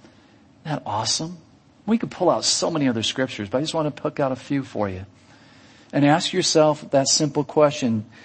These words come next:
do I gladly receive, do I take pleasure in the Word of God? Allow the Word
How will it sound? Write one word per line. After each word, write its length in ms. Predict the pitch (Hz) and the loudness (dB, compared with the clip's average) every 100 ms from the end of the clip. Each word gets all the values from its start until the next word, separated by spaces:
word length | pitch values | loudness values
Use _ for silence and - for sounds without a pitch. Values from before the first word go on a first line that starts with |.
| - - | -18 0
do 140 | 156 | 2
I 160 | 160 151 | 4 2
gladly 720 | 123 143 151 165 185 202 220 | -2 0 2 2 2 0 0
receive, 720 | 208 190 - - 190 156 120 | 0 0 0 0 0 0 2
do 140 | 151 | 4
I 120 | 156 196 | 4 2
take 340 | - 190 - | 0 -2 -2
pleasure 580 | - 175 180 160 180 180 - | -4 0 0 0 -4 -4 -4
in 580 | 185 170 127 113 117 117 - - - - - _ | 0 2 2 2 0 -2 -10 -20 -20 -20 -20 _
the 80 | 123 | -2
Word 240 | 117 123 | 0 0
of 160 | 120 104 | -2 0
God? 400 | 117 104 95 95 - _ _ _ _ _ _ _ _ _ _ _ _ - - - - _ | 2 2 -2 -6 -14 _ _ _ _ _ _ _ _ _ _ _ _ -20 -20 -20 -20 _
Allow 560 | 151 151 185 233 277 277 | 4 6 4 6 6 4
the 140 | 262 | 2
Word 720 | 202 143 160 135 113 104 110 | 2 4 4 4 2 -2 -4